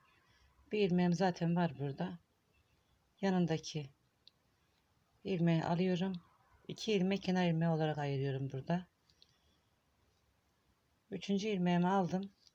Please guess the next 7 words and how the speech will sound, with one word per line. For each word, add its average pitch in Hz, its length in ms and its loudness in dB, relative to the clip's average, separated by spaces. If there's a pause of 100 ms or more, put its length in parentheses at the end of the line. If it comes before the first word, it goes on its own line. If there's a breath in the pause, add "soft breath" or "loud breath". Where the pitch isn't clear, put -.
(1900)
Sonraki 196 520 0
ilmeğimi 170 380 2
bir 214 100 6
alt 208 180 6
sıradan 196 500 2 (1200)
yana 175 300 4
doğru 127 320 -4